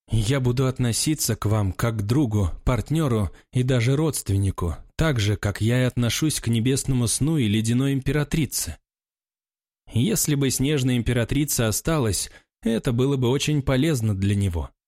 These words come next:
Хотя Юйхао не знал, что старейшина Эл сказал снежной императрице, он четко слышал слово "эволюция". Кроме того, его контроль над своим телом станет еще более сильным, когда его способности возрастут.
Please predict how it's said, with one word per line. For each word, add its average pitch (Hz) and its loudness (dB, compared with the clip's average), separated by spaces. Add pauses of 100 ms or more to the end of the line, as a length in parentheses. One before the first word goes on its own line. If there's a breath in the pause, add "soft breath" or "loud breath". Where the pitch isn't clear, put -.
(300)
Хотя 101 0
Юйхао 156 0
не 151 0
знал, 143 0
что - -2
старейшина 110 0
Эл 117 0
сказал 113 0
снежной 113 0
императрице, 110 -2 (320 loud breath)
он 127 0
четко 143 -2
слышал 127 0
слово 120 0 (120)
"эволюция". 113 -2 (460)
Кроме 107 0
того, 107 0 (340 loud breath)
его 123 0
контроль 156 0
над 120 0
своим 120 0
телом 127 0
станет 117 -2
еще 127 0
более 139 0
сильным, 127 0
когда 104 -2
его 113 0
способности 127 -2
возрастут. 127 -2